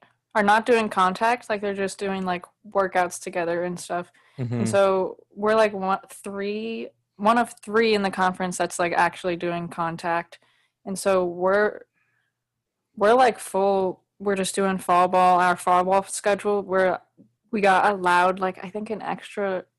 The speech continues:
Speaker 1: we're allowed, normally it's, like, six weeks, I think, we're allowed to
Speaker 2: Right.
Speaker 1: have our fall ball.
Speaker 2: Yeah, something
Speaker 1: But
Speaker 2: along those, or it's, like, sixteen practices or something.
Speaker 1: Yeah, but we got extended, like, we're allowed to go, f-, I think we've been going since, like,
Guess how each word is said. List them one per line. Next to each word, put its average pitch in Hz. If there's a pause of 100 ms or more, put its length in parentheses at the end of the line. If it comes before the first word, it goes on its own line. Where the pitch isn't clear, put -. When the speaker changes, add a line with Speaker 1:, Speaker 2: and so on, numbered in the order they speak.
Speaker 1:
we're 214
allowed, 208 (200)
normally 277
it's, 277
like, 208
six -
weeks, 247
I 262
think, 285 (160)
we're 233
allowed 240
to 240
Speaker 2:
Right. -
Speaker 1:
have 247
our 247
fall 247
ball. 269 (120)
Speaker 2:
Yeah, 123
something 123
Speaker 1:
But -
Speaker 2:
along 117
those, 113
or 127
it's, 135
like, 139
sixteen 143
practices 110
or 120
something. 120
Speaker 1:
Yeah, 196 (500)
but 208
we 233
got 233
extended, 208
like, 196
we're 196
allowed 185
to 196
go, 180
f-, -
I 208
think 226
we've 226
been 190
going 185
since, -
like, 170